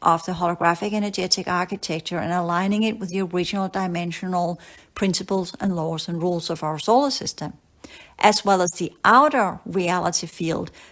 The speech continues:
dynamics of the world that we are part of, so we can use these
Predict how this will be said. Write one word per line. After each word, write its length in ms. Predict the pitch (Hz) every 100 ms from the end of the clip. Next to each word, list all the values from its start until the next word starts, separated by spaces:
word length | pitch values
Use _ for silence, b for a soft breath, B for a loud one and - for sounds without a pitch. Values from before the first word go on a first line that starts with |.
| B -
dynamics 760 | 180 180 190 185 180 - - b b b
of 360 | - 180 180 - -
the 120 | 196
world 320 | 170 175 185
that 140 | 175 165
we 140 | 165
are 60 | 156
part 320 | - 226 220
of, 160 | 170
so 240 | - - 214
we 160 | 185
can 220 | 185 190 170
use 360 | 170 254 277
these 340 | - 165 160